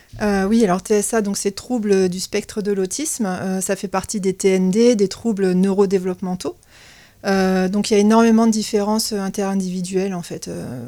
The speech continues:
concernant, euh, l'autisme. Euh, il y a encore quelques temps, on parlait d'autisme Asperger et d'autisme Kanner. Donc Asperger, ce sont les personnes,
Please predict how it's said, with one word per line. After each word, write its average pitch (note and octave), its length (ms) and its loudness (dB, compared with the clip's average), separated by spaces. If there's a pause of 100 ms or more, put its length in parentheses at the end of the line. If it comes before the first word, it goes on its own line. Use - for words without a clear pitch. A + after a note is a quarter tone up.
(140)
concernant, F#3 560 -4
euh, F3+ 80 0
l'autisme. F3 560 -6 (460)
Euh, F3+ 160 -2
il F3+ 60 0
y - 20 0
a F3+ 60 0
encore F#3+ 200 -2
quelques F#3+ 340 -4
temps, G#3 220 0
on F#3+ 60 -2
parlait F#3 320 0
d'autisme F#3 640 -6
Asperger G3+ 680 -2 (260)
et G#3 140 2
d'autisme G3 520 -4
Kanner. G3+ 540 0
Donc G3 180 -2
Asperger, G3 540 -2
ce G#3 160 -10
sont G3 180 -8
les F#3 140 -4
personnes, F#3 540 -6